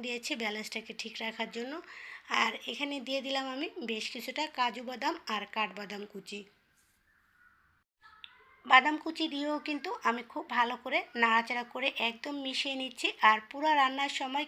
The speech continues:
কিন্তু চুলার আঁচটা একদম medium to low হিটের মাঝামাঝি রাখবেন। এই হালুয়া তৈরি করার সময় চুলার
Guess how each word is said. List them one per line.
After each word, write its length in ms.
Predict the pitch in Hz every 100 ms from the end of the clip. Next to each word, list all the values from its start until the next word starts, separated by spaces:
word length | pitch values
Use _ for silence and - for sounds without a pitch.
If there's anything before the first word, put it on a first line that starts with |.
| 302
কিন্তু 200 | 277 381 370
চুলার 280 | 262 254 247
আঁচটা 240 | 247 - - - 269
একদম 280 | 277 - 330 294
medium 320 | 247 233 254 247
to 60 | 269 247
low 120 | 240 226
হিটের 260 | 247 262 233
মাঝামাঝি 480 | 214 208 240 247 240 247
রাখবেন। 300 | 240 226 330 466 - - - - -
এই 120 | 277 277 226
হালুয়া 280 | 240 262 269 277
তৈরি 200 | 269 269
করার 220 | 269 262 254
সময় 220 | 269 330 330
চুলার 240 | 269 254